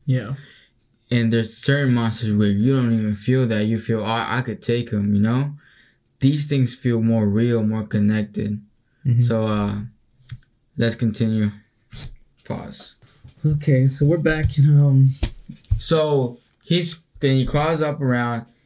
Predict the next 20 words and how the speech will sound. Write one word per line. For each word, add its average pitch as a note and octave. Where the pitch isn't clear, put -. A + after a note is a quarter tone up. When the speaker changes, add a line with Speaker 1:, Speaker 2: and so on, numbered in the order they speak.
Speaker 2:
and A#2
he B2
enters C3+
her A2
body. G#2+
Speaker 1:
Yes. A#2+
Speaker 2:
So, B2
that F3+
kinda G#3
takes E3+
you D#3
full C3+
circle, C3+
where B2+
her D#3
stages D#3+
of B2
grief C3
have A2+
gone A#2